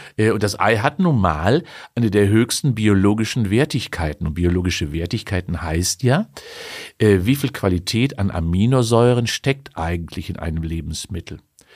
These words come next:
Und da ist das Ei quasi Richtlinie für alle anderen Lebensmittel. Man hat das Ei aufgrund der vielen Aminosäuren mit einem Faktor hundert gesetzt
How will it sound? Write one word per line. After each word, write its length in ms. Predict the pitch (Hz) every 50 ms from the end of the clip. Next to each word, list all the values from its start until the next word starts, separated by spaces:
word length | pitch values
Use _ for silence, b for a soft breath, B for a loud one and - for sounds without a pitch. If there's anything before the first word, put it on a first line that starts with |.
| B B B B B
Und 160 | B 110 95
da 80 | 113 110
ist 200 | 95 110 - -
das 200 | 101 90 - -
Ei 520 | - 90 92 92 95 104 135 208 262 - - b b b b b b b b
quasi 360 | - 107 104 95 101 92 92
Richtlinie 960 | 90 95 147 208 - - - - - 98 98 95 92 95 104 113 120 117 104
für 180 | - - 127 -
alle 220 | 120 120 117 -
anderen 320 | - 170 196 190 156 104
Lebensmittel. 720 | 87 82 85 85 76 80 78 - - - 87 82 - 85 80
Man 120 | 85 85
hat 140 | 98 95 -
das 220 | 95 87 - -
Ei 320 | - 92 92 110 147 214 247 - - B B B B B B B B -
aufgrund 340 | - - - 113 104 101
der 80 | 101 90
vielen 320 | - - 120 107 98 95 -
Aminosäuren 920 | 85 80 80 85 92 98 113 120 123 120 131 127 131 135 135 139 151 151 143 B B B B B B
mit 100 | 92 98
einem 180 | - 87 90 82
Faktor 460 | - - 87 - - - 85 - -
hundert 460 | 104 104 107 117 131 147 147 - -
gesetzt 500 | - 123 127 143 165 190 - - - -